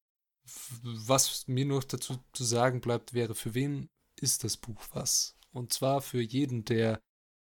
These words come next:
mal Bock hat, einen Bukowski zu lesen, aber nicht diese volle Breitseite will, wie jetzt du, <laughs> sondern eine, ja, ein vollendetes Werk haben möchte und den es interessiert, wie es so in Hollywood abging,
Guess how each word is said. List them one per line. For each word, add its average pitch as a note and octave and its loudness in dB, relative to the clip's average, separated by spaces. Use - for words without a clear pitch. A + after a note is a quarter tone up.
mal C3+ 4
Bock F#3+ 6
hat, D#3 8
einen C3 4
Bukowski C#3+ 0
zu - 0
lesen, C#3 4
aber B2+ 6
nicht D3+ 6
diese A#2+ 6
volle D#3 10
Breitseite C#3 6
will, C#3 6
wie A#2+ -2
jetzt - 2
du, D#3+ 2
<laughs> - 2
sondern C#3 6
eine, C#3 8
ja, C#3 10
ein B2+ 6
vollendetes D3+ 6
Werk C#3 4
haben E3 6
möchte F3 4
und D3 2
den C#3 6
es C3+ 6
interessiert, C3+ 4
wie C#3+ 2
es - 2
so - 0
in A2+ 0
Hollywood C3+ 4
abging, C#3 2